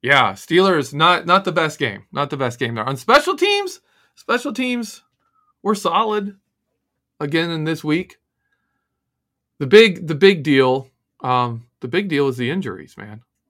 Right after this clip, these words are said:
The big deal is the injuries. I want you to go back to the steel curtain and think of their six best players on defense. I'm, I'm doing this off the top of my head. For all I know, I will forget somebody, and I'm sorry if I do.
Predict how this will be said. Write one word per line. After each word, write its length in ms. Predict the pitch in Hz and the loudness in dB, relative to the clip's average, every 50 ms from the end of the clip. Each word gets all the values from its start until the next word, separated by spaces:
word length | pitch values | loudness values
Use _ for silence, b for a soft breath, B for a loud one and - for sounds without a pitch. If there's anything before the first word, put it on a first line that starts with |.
| _ _ _ _ _ _ _ _ - | _ _ _ _ _ _ _ _ -14
The 60 | 120 | -4
big 200 | 120 170 202 175 | -2 -2 -2 0
deal 180 | 156 139 131 | 0 0 0
is 100 | 123 117 | 0 -2
the 140 | 110 113 110 | -4 -4 -4
injuries. 560 | 139 156 139 123 104 95 90 92 - _ _ _ _ _ - | -4 -4 -6 -8 -10 -12 -12 -16 -20 _ _ _ _ _ -10
I 80 | 131 | -6
want 160 | 165 208 208 | -6 -6 -4
you 60 | 240 214 | -4 -6
to 80 | 190 | -4
go 160 | 151 156 156 | -2 -2 -2
back 240 | 151 156 156 165 165 | 0 0 -2 -2 -2
to 100 | - 156 | -6 -8
the 80 | 139 131 | -8 -8
steel 300 | 123 - 160 143 135 131 | -8 -4 -4 -4 -4 -2
curtain 300 | - 170 175 160 - 120 | -2 -4 -4 -4 -4 -8
and 140 | 117 113 117 | -8 -8 -8
think 160 | 147 151 156 | -10 -8 -8
of 120 | 151 127 | -8 -8
their 120 | 127 120 117 | -6 -8 -8
six 300 | - - 139 147 - - | -8 -8 -8 -8 -8 -8
best 300 | 127 139 139 139 - - | -6 -6 -6 -6 -6 -6
players 320 | 147 135 131 127 113 117 | -6 -6 -6 -6 -6 -6
on 160 | 113 110 107 | -8 -8 -8
defense. 500 | 110 110 147 147 - 87 85 85 _ _ _ _ _ _ _ _ _ _ _ _ _ _ _ _ _ _ - | -10 -10 -12 -12 -14 -18 -18 -18 _ _ _ _ _ _ _ _ _ _ _ _ _ _ _ _ _ _ 0
I'm, 120 | 139 143 | 2 2
I'm 160 | 147 165 165 147 | 4 4 4 6
doing 160 | 185 185 180 | 6 6 6
this 140 | 160 - 196 | 4 4 4
off 160 | 165 156 - | 2 4 2
the 60 | 143 | 0
top 240 | - 160 147 135 123 | 4 6 6 6 6
of 40 | 143 | 2
my 160 | 131 117 113 | 0 0 2
head. 240 | 123 123 123 123 123 | 2 2 0 0 0
For 100 | 131 120 | 0 2
all 140 | 120 123 | 2 2
I 60 | 123 120 | 0 -2
know, 80 | 117 - | 0 0
I 140 | 123 123 | 0 0
will 160 | 120 117 113 113 | 0 -2 -4 -6
forget 320 | - 127 117 113 107 120 | -6 -6 -6 -6 -6 -6
somebody, 500 | - 127 120 120 120 113 113 117 120 127 | -8 -8 -6 -4 -4 -4 -4 -6 -8 -8
and 120 | - - 110 | -10 -10 -10
I'm 80 | 104 | -10
sorry 240 | 101 - 113 110 113 | -6 -6 -4 -4 -4
if 100 | 113 - | -4 -6
I 80 | 117 107 | -8 -8
do. 260 | 110 110 113 127 123 | -6 -6 -6 -6 -8